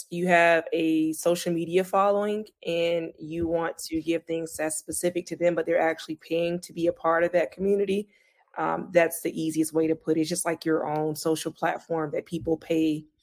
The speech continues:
to be a part of with the different benefits that you offer, which is a little bit different than, like, the ones we've just talked about, um, 'cause it's not really focused on an online course.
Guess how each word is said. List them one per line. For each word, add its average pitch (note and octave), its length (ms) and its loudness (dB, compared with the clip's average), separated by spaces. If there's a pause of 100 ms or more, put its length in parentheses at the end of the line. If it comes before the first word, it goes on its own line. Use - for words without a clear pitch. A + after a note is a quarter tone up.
(220)
to F3 100 0
be D#3+ 200 0
a E3 40 0
part E3 320 2
of E3 240 2
with E3 160 0
the E3+ 80 2
different D#3+ 380 -2
benefits D#3+ 400 0
that - 160 -2
you D#3+ 180 -6
offer, D#3+ 500 2 (440)
which F3 520 8
is F#3 120 4
a F#3 40 8
little G3+ 200 8
bit B3 240 2
different F3 520 4
than, E3+ 200 4
like, E3+ 260 0
the E3+ 180 4
ones E3 220 0
we've E3 300 -2
just F3 200 0
talked E3 280 -2
about, F3+ 480 6
um, D#3+ 300 0
'cause E3+ 140 -2
it's E3+ 140 -2
not F3+ 140 2
really E3 180 0
focused E3 340 -2
on E3+ 60 -2
an - 80 -2
online E3 380 0
course. F#3 440 0